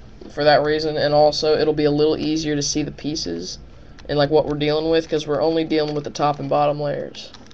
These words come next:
So, we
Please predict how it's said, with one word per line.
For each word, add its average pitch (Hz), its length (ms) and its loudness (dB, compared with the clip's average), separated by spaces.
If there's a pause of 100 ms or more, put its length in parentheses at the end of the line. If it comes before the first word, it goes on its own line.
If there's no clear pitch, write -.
(880)
So, - 260 0 (1040)
we 156 480 0